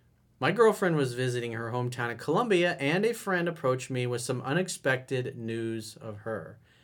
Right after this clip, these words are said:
Remember, he's in La La Land. Everything is wonderful, and he thinks it just went sideways a couple of months ago.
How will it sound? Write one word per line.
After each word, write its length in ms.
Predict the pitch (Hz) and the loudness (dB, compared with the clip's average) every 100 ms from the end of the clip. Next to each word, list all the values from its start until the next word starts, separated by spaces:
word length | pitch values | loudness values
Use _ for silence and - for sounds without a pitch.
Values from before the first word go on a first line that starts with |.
| _ _ _ _ - | _ _ _ _ -2
Remember, 320 | 180 202 120 | 0 2 2
he's 180 | 160 214 | 2 2
in 100 | 131 | 2
La 240 | 120 143 | 2 4
La 160 | 156 117 | 4 2
Land. 240 | 101 98 | -2 -4
Everything 240 | 117 139 113 | -2 -2 -2
is 160 | 104 | -6
wonderful, 720 | 107 110 139 139 - 101 101 | -8 -4 -2 -4 -4 -6 -6
and 160 | 101 104 | -6 -6
he 140 | 104 | -6
thinks 260 | 104 110 107 | -6 -8 -10
it 60 | 104 | -10
just 180 | 107 | -10
went 140 | - 95 | -8 -8
sideways 340 | 113 101 98 | -4 -4 -4
a 60 | 104 | -6
couple 260 | 104 110 | -10 -8
of 60 | 139 | -4
months 240 | 202 196 | -4 -4
ago. 320 | - - - | -12 -18 -18